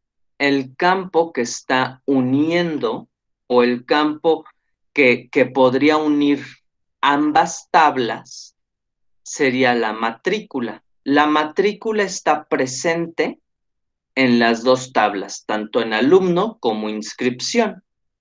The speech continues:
Entonces yo voy a decir, de la tabla alumno, únela con la tabla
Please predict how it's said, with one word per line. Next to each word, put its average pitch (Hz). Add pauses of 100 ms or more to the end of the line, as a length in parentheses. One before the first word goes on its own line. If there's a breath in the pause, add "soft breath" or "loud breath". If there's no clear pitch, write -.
(1300)
Entonces 175
yo 156
voy 147
a 131
decir, 113 (1700)
de 135
la 127
tabla 208
alumno, 131 (1300)
únela 185 (1400)
con 131 (960)
la 127
tabla 123